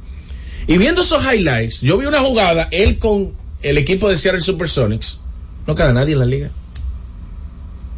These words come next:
Dieciséis temporadas atrás. LeBron tiene veintiuna. Y miren el nivel que está jugando. Los jugadores que estaban en el highlight de Kevin Durant de hace dieciséis años no están ninguno en la liga.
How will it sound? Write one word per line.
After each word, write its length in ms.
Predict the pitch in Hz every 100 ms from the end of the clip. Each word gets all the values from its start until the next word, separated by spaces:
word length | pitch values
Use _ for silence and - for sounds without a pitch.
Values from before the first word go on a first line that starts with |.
| - - - - - - - -
Dieciséis 580 | 110 113 120 131 165 139
temporadas 420 | 160 143 131 127
atrás. 240 | 101 82 - - -
LeBron 260 | 123 135 160
tiene 160 | 190
veintiuna. 540 | 185 180 156 131 107 90 - - - - - - - - - - - -
Y 60 |
miren 240 | 117 156 190
el 80 |
nivel 220 | 180 170 160
que 80 |
está 160 | 156 156
jugando. 380 | 135 104 90 82 - - - - - - - - - -
Los 240 | 156 185
jugadores 460 | 196 202 190 277 302
que 80 |
estaban 420 | 233 220 208 196 185
en 100 | 185
el 100 | 160
highlight 520 | 190 185 135 120 135 - - - -
de 180 | 131 131
Kevin 240 | 156 180
Durant 340 | 160 123 117 -
de 240 | 117 147
hace 200 | 196 214
dieciséis 440 | 180 151 139 175 156
años 180 | 143
no 60 | 147
están 180 | 143 165
ninguno 280 | 151 160 156
en 60 |
la 60 | 143
liga. 220 | 147